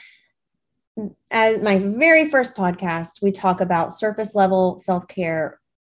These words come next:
compared to deep level self-care. And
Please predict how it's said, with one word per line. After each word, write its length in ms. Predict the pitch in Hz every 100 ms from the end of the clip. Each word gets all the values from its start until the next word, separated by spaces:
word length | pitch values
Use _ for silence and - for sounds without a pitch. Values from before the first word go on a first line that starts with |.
| _
compared 500 | 214 208 214 185 185
to 100 | 185
deep 320 | 170 185 180
level 280 | 170 151 147
self-care. 760 | - 156 156 - - - 180 - _ _ _ _ _ _ _ _ _ _ _ _
And 440 | 247 247 240 247